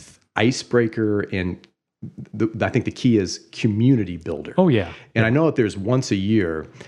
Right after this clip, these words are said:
Speaker 1: that everybody, at least once a year, you go down to the Old West End and you, you, you say, "Man, you know, I could live here.
Speaker 2: Sure.
Speaker 1: I wish I lived there." Um,
Speaker 2: Like,
Speaker 1: and
Speaker 2: on, on the day of the festival, probably.
Speaker 1: Right, right.
Speaker 2: Yeah,
Speaker 1: That's
Speaker 2: yeah,
Speaker 1: your
Speaker 2: yeah.
Speaker 1: primary
Speaker 2: Yeah.
Speaker 1: example. Uh, and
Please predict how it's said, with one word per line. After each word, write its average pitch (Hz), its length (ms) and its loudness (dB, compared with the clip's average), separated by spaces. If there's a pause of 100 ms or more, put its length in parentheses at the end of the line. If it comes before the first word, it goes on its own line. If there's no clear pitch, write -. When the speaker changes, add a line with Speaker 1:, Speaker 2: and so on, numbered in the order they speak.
(200)
Speaker 1:
that 98 500 0
everybody, 120 460 2
at 101 120 -4
least 127 280 0
once 92 240 -4
a 90 40 -6
year, 80 500 -6
you 82 100 -8
go 127 280 2
down 110 340 -2
to - 100 -14
the 90 100 -6
Old 92 220 -4
West 90 300 -4
End 73 400 -10 (240)
and 85 300 -6
you, 82 120 -10
you, 85 280 -8 (180)
you 92 80 -8
say, 82 300 -10
"Man, - 220 -14 (920)
you - 80 -6
know, 92 120 -4
I - 80 -4
could 90 140 -4
live 92 180 -4
here. - 300 -8
Speaker 2:
Sure. - 180 2
Speaker 1:
I - 20 2
wish 110 120 -2
I 147 40 0
lived 143 120 0
there." - 120 0 (540)
Um, 101 280 -2
Speaker 2:
Like, 107 160 -4
Speaker 1:
and 214 180 -4
Speaker 2:
on, 175 180 2
on 160 140 -2
the 131 100 2
day 110 120 0
of 101 60 -6
the 90 40 -8
festival, 104 440 -2
probably. 98 500 -2
Speaker 1:
Right, 104 140 0
right. 185 240 4
Speaker 2:
Yeah, - 40 0
Speaker 1:
That's 151 200 0
Speaker 2:
yeah, - 60 -2
Speaker 1:
your - 60 -2
Speaker 2:
yeah. - 40 -8
Speaker 1:
primary 147 300 2
Speaker 2:
Yeah. 120 60 2
Speaker 1:
example. 123 600 -2 (360)
Uh, 135 360 0 (180)
and 147 440 2